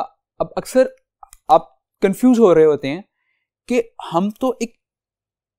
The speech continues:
फोटो को ही इनलार्ज कर रहे हैं, मीन्स हम एक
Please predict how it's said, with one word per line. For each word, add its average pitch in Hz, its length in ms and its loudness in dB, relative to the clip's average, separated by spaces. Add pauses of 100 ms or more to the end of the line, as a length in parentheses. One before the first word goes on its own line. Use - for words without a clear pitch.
फोटो 196 480 2
को 254 180 4
ही 240 200 0
इनलार्ज 190 480 0
कर 165 180 -2
रहे 151 120 -8
हैं, 147 120 -18 (520)
मीन्स 202 440 0 (480)
हम 208 180 2
एक 269 140 -2